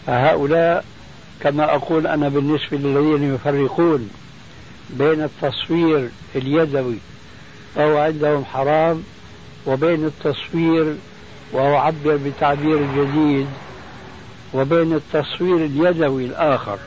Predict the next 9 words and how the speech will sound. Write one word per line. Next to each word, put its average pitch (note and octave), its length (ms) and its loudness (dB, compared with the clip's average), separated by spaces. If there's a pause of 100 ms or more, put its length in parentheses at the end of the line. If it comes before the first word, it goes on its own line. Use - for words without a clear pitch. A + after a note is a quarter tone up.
(960)
لأنه B2 420 -2 (1800)
يفرقون F3 800 2
بين E3 300 2
التصوير E3+ 560 0
اليدوي D3+ 680 0 (1120)
وبين F3+ 400 2
التصوير F3+ 760 2
اليدوي D#3+ 600 0
الآخر، C#3+ 520 0